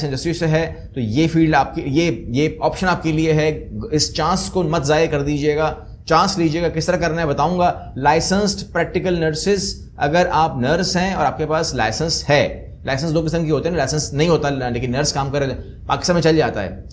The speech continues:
लेकिन वहाँ पर अगर आपके पास license, अगर आप nurse हैं तो license ले लीजिए, आपके लिए वहाँ पे jobs हैं बड़ी salary के साथ।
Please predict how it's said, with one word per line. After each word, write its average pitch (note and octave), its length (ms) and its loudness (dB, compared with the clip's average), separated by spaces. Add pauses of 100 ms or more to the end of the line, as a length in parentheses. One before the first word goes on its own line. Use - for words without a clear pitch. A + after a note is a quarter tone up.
लेकिन C3+ 220 0
वहाँ C#3+ 200 0
पर F3 140 -2
अगर C#3 280 -2
आपके C#3 240 -2
पास D3+ 120 0
license, B2 520 -2
अगर C3 140 -2
आप C3+ 180 -4 (260)
nurse D3+ 320 2
हैं - 340 -4
तो C3+ 100 -4
license B2 400 0
ले D#3 80 6
लीजिए, D#3 380 2
आपके A#2+ 300 -2
लिए C#3+ 140 0
वहाँ B2 120 0
पे C3+ 100 -2
jobs B2 360 0
हैं D3+ 240 -2
बड़ी D3 160 4
salary B2 340 0
के A#2+ 80 2
साथ। - 500 -4